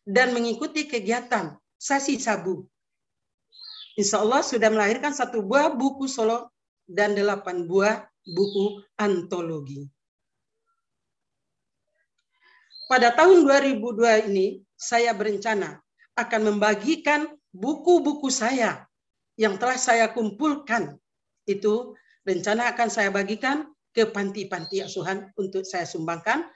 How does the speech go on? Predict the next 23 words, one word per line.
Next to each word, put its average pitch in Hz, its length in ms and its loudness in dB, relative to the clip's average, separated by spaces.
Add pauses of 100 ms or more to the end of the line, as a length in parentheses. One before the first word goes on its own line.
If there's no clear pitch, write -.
(140)
dan 190 400 -2 (160)
ke - 80 -4
yayasan 170 640 -4
yang 151 160 -14
lainnya. 147 320 -20 (1200)
Akhir 240 320 2
kata, 190 480 -2 (880)
terima 247 320 2
kasih 254 480 0
kepada 220 480 2
Bapak 240 560 -4
C 262 160 0
E 254 240 0
O 240 160 2
Media 226 480 -2
Guru 170 320 -8 (560)
yang 247 320 2
telah 302 400 2 (240)
memfasilitasi 269 1400 -2 (1040)
para 226 560 2
guru 277 320 2
senior 233 480 2
se-Nusantara 185 1120 -4